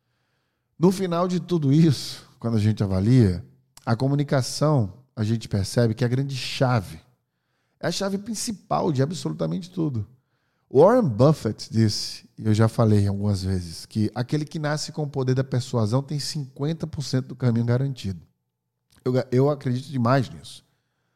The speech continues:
Tanto que as pessoas que mais enganam as outras são as pessoas que melhor se comunicam. Já pararam para refletir, refletir sobre isso? Foi a falta de comunicação que nos levou às duas grandes guerras mundiais. Se a gente lê a história, a gente vai ver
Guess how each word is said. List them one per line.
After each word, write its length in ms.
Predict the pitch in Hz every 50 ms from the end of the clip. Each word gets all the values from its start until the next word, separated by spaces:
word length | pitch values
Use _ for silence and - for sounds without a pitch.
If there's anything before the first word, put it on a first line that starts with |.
| _ _ _ _ _ _ _ _ _ _ _ _ -
Tanto 240 | 156 165 175 175
que 80 | - 196
as 100 | 190 180
pessoas 560 | - 190 170 139 - - 165 165 165 147 127
que 160 | - - 139
mais 320 | 123 123 131 147 175 165 156
enganam 420 | 180 180 151 127 135 143 147 143
as 160 | 135 117 107
outras 300 | 113 127 156 165 165 151
são 100 | - 156
as 80 | 151 139
pessoas 360 | - 160 147 - - 156 143
que 100 | - -
melhor 300 | 160 156 147 143 151 151
se 100 | 151 156
comunicam. 540 | 156 - 160 165 175 156 143 139 123 120 104
Já 160 | 92 117 127
pararam 360 | 143 135 127 127 135 135 127
para 160 | 110 120 110 110
refletir, 520 | 107 101 - 101 - - 113 107 101 -
refletir 480 | - 101 101 107 107 117 107 - - 104
sobre 300 | 95 - 101 95 98 107
isso? 360 | 131 139 120 - - - - - _ _ _ _ _ _ _ _ _ _ _ _ _ _ _ _ _ _ _ _ _ _ _ _ _ _ _
Foi 160 | _ 143 151
a 60 | 170 151
falta 340 | - - 175 196 208 196
de 80 | 170 175
comunicação 880 | 170 160 151 143 143 135 131 135 120 110 - - - 151 156 151 135 117
que 100 | 104 -
nos 160 | 117 120 120
levou 640 | 127 127 123 110 104 113 131 143 139 123 - - - -
às 400 | 120 123 120 123 123 120 113 107
duas 340 | 110 123 135 156 165 151 131
grandes 320 | 120 127 131 139 135 127
guerras 320 | 117 123 127 127 127 127
mundiais. 540 | 123 123 127 131 135 147 131 110 104 95 87
Se 220 | - - - - 101
a 40 |
gente 220 | 95 101 107 - 110
lê 140 | 104 110 110
a 40 |
história, 460 | 110 104 - - - - 127 135 139 117
a 40 |
gente 220 | 101 107 110 - 123
vai 140 | 120 117 104
ver 260 | 95 104 117 127